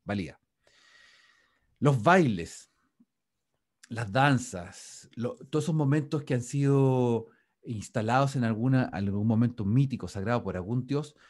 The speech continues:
nosotros las celebramos hoy día, pero no las celebramos en el tiempo sagrado, lo celebramos en un tiempo profano,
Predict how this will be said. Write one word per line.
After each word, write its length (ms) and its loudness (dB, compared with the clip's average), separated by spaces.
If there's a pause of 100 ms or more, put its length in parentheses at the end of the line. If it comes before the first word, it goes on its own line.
(100)
nosotros 420 -6
las 140 -4
celebramos 760 0
hoy 200 -4
día, 340 -2 (320)
pero 180 0
no 80 4
las 120 2
celebramos 520 4
en 60 6
el 120 2
tiempo 260 -2
sagrado, 360 0
lo 60 -4
celebramos 480 -4
en 40 0
un 80 -4
tiempo 220 -6
profano, 560 -8